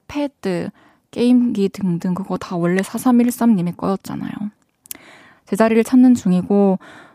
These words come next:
또 너무 힘든 게 당연하다고 생각해요. 이 물건처럼 마음도 지금 다시 온전히 돌아오고 있는 중일 거고, 이별했다는 사실이 너무 힘들겠지만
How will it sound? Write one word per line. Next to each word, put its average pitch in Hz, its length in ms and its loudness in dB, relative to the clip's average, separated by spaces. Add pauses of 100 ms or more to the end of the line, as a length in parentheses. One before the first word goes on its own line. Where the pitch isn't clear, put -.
(200)
또 254 760 2
너무 262 300 6
힘든 370 360 -4
게 349 100 4
당연하다고 254 680 2
생각해요. 277 920 -4
이 208 60 -4
물건처럼 240 720 2 (340)
마음도 269 840 2 (160)
지금 202 640 -4 (220)
다시 196 680 -12
온전히 202 380 -4
돌아오고 196 540 0
있는 185 240 0
중일 185 300 -4
거고, - 480 -10 (840)
이별했다는 269 680 4
사실이 247 360 2
너무 185 200 0
힘들겠지만 208 1080 0